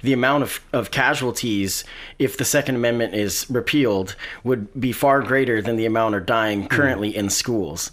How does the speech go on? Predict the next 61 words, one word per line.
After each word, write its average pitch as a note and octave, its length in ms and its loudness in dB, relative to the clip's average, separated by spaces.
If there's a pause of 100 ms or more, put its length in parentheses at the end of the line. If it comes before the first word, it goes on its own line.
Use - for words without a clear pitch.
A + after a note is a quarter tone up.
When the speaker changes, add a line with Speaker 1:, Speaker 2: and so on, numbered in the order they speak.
(280)
Speaker 1:
And D3 100 2
I D#3 140 4
just D#3 200 -6
thought, B2 160 2
I A#2+ 120 2
looked D3 240 0
at A#2+ 140 4
him G#2+ 100 0
and G#2+ 80 0
I G#2 80 2
was G#2 140 -2
like, G2+ 160 -4
"Wow, A2+ 360 2 (360)
you C3+ 100 2
need E3 140 4
to D#3+ 60 0
be C#3 120 2
careful E3 320 2
who C#3 80 2
you B2 140 2
say G3 180 2
that D#3 220 2
to, C3 200 0
'cause B2+ 160 2
what C3 120 2
Speaker 2:
Mm. A2+ 60 -2
Speaker 1:
you're A2+ 60 -2
telling F#3 400 2
people A2+ 400 0
is A2 200 0
that A2+ 260 2
the, G#2+ 200 0 (100)
the C3 100 0
death D3 320 2
of B2+ 140 0
their A#2+ 140 2
child C#3 600 2
is A#2+ 220 -2
just, B2 340 -2
you B2 60 0
know, G#2 100 2
collateral A#2+ 500 2
damage B2 420 0
for - 120 -2
you A2+ 140 0
to G#2+ 80 -2
be A2 100 -2
able G#2 160 0
to G2 80 -2
have G2 160 0
a F#2 60 -6
fucking G#2 460 -2
toy." F2+ 500 -2
Speaker 2:
Yeah. F#2+ 160 -6 (580)
Speaker 1:
You C#3+ 120 4
know, D3 160 2
<laughs> - 40 -2
you F#3 180 2
know? D3 160 4
Speaker 2:
Um, E3+ 360 2 (100)
and, F#3 140 2